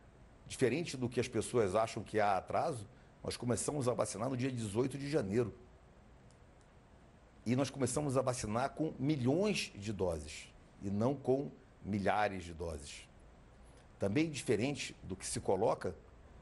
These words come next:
nós estamos falando de distribuição simultânea em vinte e seis estados e cinco mil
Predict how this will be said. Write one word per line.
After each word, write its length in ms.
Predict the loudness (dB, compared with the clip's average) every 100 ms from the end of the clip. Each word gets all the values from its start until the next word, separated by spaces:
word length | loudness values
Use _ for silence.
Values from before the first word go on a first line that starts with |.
| -12 0
nós 180 | 0
estamos 220 | 0 -4 0
falando 320 | 0 0 -4
de 80 | -6
distribuição 640 | -8 -4 0 0 2 0 -2 -16
simultânea 1080 | -10 -6 -4 -2 0 -2 2 2 4 2 0 -4 -16 -20 -18 -18 -18 -4
em 140 | 0 0
vinte 280 | 0 -4
e 40 | -2
seis 300 | 0 2 0
estados 600 | 0 4 4 2 -8 -14 -20 -16 -10
e 60 |
cinco 340 | -4 -4 0 2
mil 380 | 4 2 0